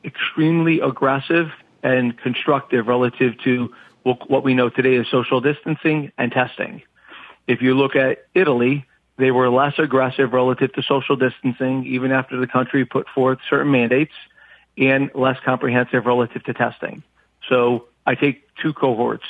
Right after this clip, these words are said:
One, the data around the profile of the people, age, age and sex mix,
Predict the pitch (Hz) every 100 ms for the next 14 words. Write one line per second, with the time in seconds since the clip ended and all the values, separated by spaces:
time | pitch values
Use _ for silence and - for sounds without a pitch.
0 | - 127 139 143 147 131 _ _ 117 120
1 | 127 131 127 139 123 123 123 120 120 113
2 | 113 131 127 135 123 117 120 117 123 117
3 | 131 - 127 127 135 131 - - _ _
4 | _ _ _ _ _ _ _ 131 127 123
5 | 120 139 127 - 135 127 -